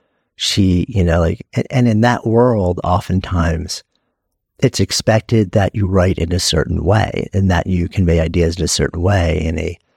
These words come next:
there is a methodology around creating, um, and sharing and writing up research. And oftentimes that research is then published in scientific journals.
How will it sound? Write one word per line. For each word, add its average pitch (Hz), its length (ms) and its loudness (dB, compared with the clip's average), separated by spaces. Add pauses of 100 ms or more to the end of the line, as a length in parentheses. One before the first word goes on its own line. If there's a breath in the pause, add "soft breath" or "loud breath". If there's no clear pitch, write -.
(300)
there 107 220 4
is 98 160 2
a 92 140 2
methodology 87 800 0
around 87 400 -2
creating, 90 640 0
um, 82 420 0
and 92 160 0
sharing 92 380 0
and 80 160 -2
writing 82 420 0
up - 260 -6 (440)
research. 104 640 0 (520)
And 117 320 2
oftentimes 98 720 2
that 95 160 -2
research 82 400 0
is 90 100 0
then 78 160 -2
published 85 380 -2
in 85 80 -6
scientific - 500 -6
journals. 78 500 -2